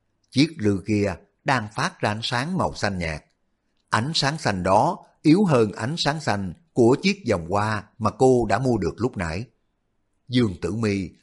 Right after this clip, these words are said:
nhìn kỹ chiếc lư đồng, phát hiện bên ngoài của lư đồng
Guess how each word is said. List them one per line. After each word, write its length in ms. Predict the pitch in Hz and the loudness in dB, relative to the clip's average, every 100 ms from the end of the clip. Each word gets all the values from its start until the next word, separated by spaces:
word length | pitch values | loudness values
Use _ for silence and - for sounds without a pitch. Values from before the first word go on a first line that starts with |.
| _ | _
nhìn 260 | 135 123 110 | -2 -2 -2
kỹ 260 | 95 110 - | -2 -2 -2
chiếc 260 | 180 - | -4 -2
lư 160 | 139 120 | -2 -2
đồng, 300 | 95 80 78 - _ - | -2 -4 -10 -18 _ -4
phát 280 | 202 220 | -4 -2
hiện 280 | 107 98 107 | -4 -4 0
bên 160 | 160 160 | 0 0
ngoài 180 | 104 90 | -2 -2
của 120 | 135 | -2
lư 140 | 127 | 0
đồng 320 | 107 87 82 | 0 -2 -4